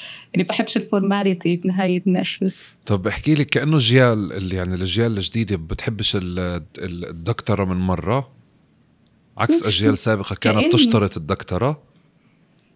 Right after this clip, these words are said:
Speaker 1: صحيح، بس بتخيل حتى في الأجيال الأصغر في البعض بحب، بحب هذا اللقب لأنه بيعطي ستيتس، بيعطي مكانة،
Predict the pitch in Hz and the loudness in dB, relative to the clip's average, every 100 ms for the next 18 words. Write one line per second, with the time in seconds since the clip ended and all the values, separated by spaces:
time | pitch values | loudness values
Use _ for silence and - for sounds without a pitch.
0 | _ _ _ _ _ _ - - 254 - | _ _ _ _ _ _ -8 -2 -2 0
1 | 359 370 - - _ _ - 226 226 - | -2 -2 -10 -14 _ _ -2 0 0 -2
2 | - - - 220 220 330 359 - 370 - | -4 -10 -4 -4 0 0 0 0 -4 -2
3 | 330 262 226 196 214 - 202 190 214 202 | 0 2 2 2 0 0 -2 0 -2 0
4 | 202 170 - 185 - 180 180 202 - 175 | 0 0 -2 -2 -2 -4 -2 -4 -2 -2
5 | 156 147 175 - - _ - 147 180 - | -2 -4 -4 -4 -6 _ -2 -2 -2 -8
6 | - - - - - - 247 247 262 233 | -20 -20 -20 -8 -6 -2 2 2 2 0
7 | 233 233 247 - 233 202 208 214 202 202 | -2 -2 -2 -2 -2 0 -2 0 2 2
8 | 180 185 180 196 - 220 214 - 165 170 | 2 -2 0 -2 -2 -2 -2 0 0 0
9 | - 180 170 165 190 180 175 175 208 196 | -4 -2 -2 -2 -2 0 0 0 -2 2
10 | 175 | 0